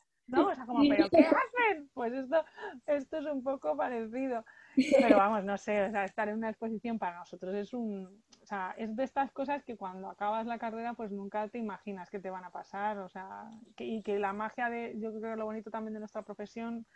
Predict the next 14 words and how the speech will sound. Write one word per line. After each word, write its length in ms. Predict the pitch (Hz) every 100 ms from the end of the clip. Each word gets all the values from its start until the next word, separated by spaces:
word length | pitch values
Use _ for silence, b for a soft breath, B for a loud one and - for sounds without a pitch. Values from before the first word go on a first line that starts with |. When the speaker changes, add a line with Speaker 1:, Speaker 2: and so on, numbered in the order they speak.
| b b b b -
Speaker 1:
es 200 | 226 -
que, 880 | - 220 226 233 226 208 196 202 -
que, 580 | 202 196 190 196 208 -
que 160 | 202
te 160 | 190 190
sorprenda, 640 | 190 170 - 220 233 214
¿no? 140 | 196 226
Entonces, 240 | 202 190
de 100 | 190
repente 300 | 185 190 196
estar 220 | 196 185 185
en 60 |
una 120 | 196
exposición 720 | 196 202 202 196 220 208 190